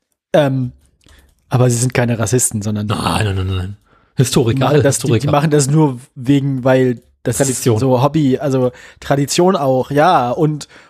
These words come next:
Speaker 1: und überhaupt und so und, und wegen, wegen der Geschichtswissenschaften und so, da muss man ja nachspielen.
Speaker 2: Ungefähr so,
Speaker 1: Ja.
Speaker 2: als würden wir einmal im Jahr in Polen einmarschieren.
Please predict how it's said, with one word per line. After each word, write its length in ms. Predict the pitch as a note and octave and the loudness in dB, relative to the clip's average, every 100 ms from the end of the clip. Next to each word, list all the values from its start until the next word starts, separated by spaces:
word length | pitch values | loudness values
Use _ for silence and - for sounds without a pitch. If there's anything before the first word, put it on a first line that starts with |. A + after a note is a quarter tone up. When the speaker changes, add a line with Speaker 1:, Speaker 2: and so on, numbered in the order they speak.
| _ | _
Speaker 1:
und 180 | D#3+ D#3 | -4 0
überhaupt 640 | G3+ G#3+ D3+ C3+ B2+ - | 0 2 2 0 0 -2
und 160 | D3+ C#3 | -4 -2
so 260 | C3+ C3 | 0 0
und, 380 | B2+ - C3+ B2+ - | -2 -2 -4 -4 -4
und 200 | D3 C#3 | -4 2
wegen, 340 | C#3+ C3+ C#3 - | 0 0 -4 0
wegen 220 | C#3+ C#3 | 0 2
der 120 | C3+ | 0
Geschichtswissenschaften 1000 | C3 C3 G#3+ - C#3+ C#3 D3 C3 - B2+ | 0 0 -2 -2 -4 0 0 0 -2 -8
und 100 | C3 | -4
so, 160 | B2+ B2 | -2 -2
da 100 | B2 | -2
muss 180 | C3 - | -2 -2
man 100 | F#3 | 0
ja 80 | C#3+ | 2
nachspielen. 720 | E3+ E3 - B2+ A2+ A#2 D#3 _ _ - | 2 0 -2 -2 0 -2 -6 _ _ -8
Speaker 2:
Ungefähr 260 | C3 B2 | -4 -2
so, 160 | C#3 C3+ | 2 2
Speaker 1:
Ja. 60 | C3 | 4
Speaker 2:
als 100 | D3 | 2
würden 180 | D3 | 2
wir 100 | D3 C3 | 0 0
einmal 160 | C#3 | 0
im 80 | C3+ | -2
Jahr 100 | C3 | -2
in 60 | C3+ | -2
Polen 240 | D3 E3 | -2 -2
einmarschieren. 520 | B2+ A#2 A#2 C#3 E3+ | -2 -4 -4 -4 -6